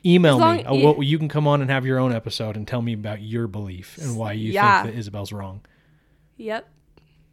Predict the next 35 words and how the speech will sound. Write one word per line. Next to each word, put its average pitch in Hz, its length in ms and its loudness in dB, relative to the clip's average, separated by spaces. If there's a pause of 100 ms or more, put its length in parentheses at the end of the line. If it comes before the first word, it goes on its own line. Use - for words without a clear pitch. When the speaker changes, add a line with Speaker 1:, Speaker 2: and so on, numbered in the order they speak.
(120)
Speaker 2:
I'd 202 200 -14
love 196 200 -12
to 214 80 -14
hear 190 260 -14
it. - 120 -18 (680)
Speaker 1:
Yep. 110 180 -10 (500)
So 98 300 -12 (440)
Speaker 2:
<laughs> 277 140 -8 (320)
Speaker 1:
cool. 165 320 4
La-, 147 140 -2
and 175 180 -2
last 190 340 -2
thing, 127 340 -4 (160)
uh, 139 320 -4
this 139 220 -6
is, 143 80 -10 (220)
this 147 260 -6
I 147 60 -2
want, 143 260 -4
is 127 140 -4
what 131 100 -2
I 131 60 0
want 127 160 -2
my 120 160 -4 (140)
sign-off 135 380 -2
question 120 320 -6
to 110 60 -6
be 107 120 -6
on 107 140 -6
the 113 80 -6
show 107 400 -8
is, 117 240 -6 (460)
what 156 400 2
is 151 800 0 (260)
a, 120 1040 -4